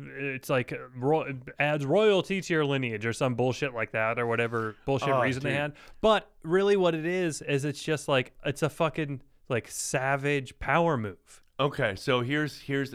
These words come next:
Speaker 2: here's, here's, I kn-, this is what I know. I'm living in a village,
Speaker 1: Mm-hmm.
Speaker 2: okay? And I'm not the one gonna get married. I just, you know, see my friend have to experience this, or even if it was me
Speaker 1: Mm-hmm.
Speaker 2: that knew that if I get married, and it's gonna happen. So what I'm doing is,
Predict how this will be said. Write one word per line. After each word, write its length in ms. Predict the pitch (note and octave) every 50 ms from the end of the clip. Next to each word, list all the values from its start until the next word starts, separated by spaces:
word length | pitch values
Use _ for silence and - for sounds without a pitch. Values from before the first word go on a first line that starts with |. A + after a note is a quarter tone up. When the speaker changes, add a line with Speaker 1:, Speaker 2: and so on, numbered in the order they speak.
| - -
Speaker 2:
here's, 320 | A2 G#2+ B2 B2+ B2 B2 -
here's, 280 | G#2+ A2 B2 B2 A2+ A#2
I 100 | A#2 A#2
kn-, 160 | A2+ G#2+ - - - -
this 140 | - A2+ F#2+
is 80 | A2
what 160 | G#2 G#2 A2 G#2
I 80 | G2+
know. 320 | G2+ G2 F#2 F2 D#2 D2 - - - - - - - - - - -
I'm 420 | - C3 C3+ C3+ C3+ C3+ C3+ C3 - A2
living 320 | A2+ A2+ A2+ G#2 A2+ A2
in 120 | G#2+ G2
a 40 | G2
village, 540 | F2 - F#2+ D#2+ C#2+ C2 C2 - - - - -
Speaker 1:
Mm-hmm. 160 | A#2+ G#2 A2+
Speaker 2:
okay? 180 | A2 G#2 G#2 G#2+
And 140 | A#2+ C3+ C#3+
I'm 80 | D#3 F3+
not 160 | G3 F#3 D3
the 60 | F#3 E3+
one 220 | E3 E3 D#3 C#3
gonna 420 | C3 D3 C#3 C3+ C3 C3 B2+ A#2+ B2
get 320 | A#2+ A2 G#2+ A#2+ A2+ -
married. 440 | G#2 G2+ F#2+ F#2+ F2+ E2 D#2+ E2+ E2
I 120 | F#2 G#2
just, 220 | G2+ F#2+ G#2 - - -
you 60 | A2+
know, 80 | G2
see 180 | E2+ E2+ - B2+
my 140 | A#2 G2+ F#2
friend 320 | - - - G#2 G#2 G2+
have 260 | F2+ F#2 E2+ E2+ - -
to 60 | G2
experience 680 | E2+ D2 E2 - - - - F#2+ F2 E2 E2 D#2+ D#2+ -
this, 240 | - C#2+ D#2+ F2 G#2+
or 120 | A#2+ A2
even 220 | D#3+ E3+ D3 D3+ D#3
if 140 | D#3 D#3
it 100 | D#3 C#3+
was 300 | C3+ E3 G3+ F#3+ - -
me 320 | - F#2+ F#2+ E2 C#2+ D#2 - - - - - B2+
Speaker 1:
Mm-hmm. 140 | A2 G#2+
Speaker 2:
that 160 | B2 A#2+ G#2 A#2+
knew 320 | A#2+ B2 C#3+ D3+ C3+ A#2+
that 120 | G#2 G2+
if 140 | F#2+ F2+ -
I 80 | G2 A2+
get 140 | A#2+ A#2 G2
married, 340 | G#2 B2+ D3 C3+ G2+ F2
and 220 | E2+ F#2 G2+ G#2 A#2
it's 80 | A#2+ A2
gonna 140 | A#2+ G#2 F2+
happen. 400 | A#2 C#3 D3 - - D#2+ D2+ - - - _ - - - - - - - - - _ _ _ _
So 160 | - - A2+
what 220 | G2 G2+ A#2+ C#3+ F3
I'm 100 | G3 E3+
doing 580 | E3 A3+ B3 A#3 E3+ B2+ G2+ F#2 G2+ A#2 A#2+ - _ - - - -
is, 320 | - G2 F#2+ F#2 - -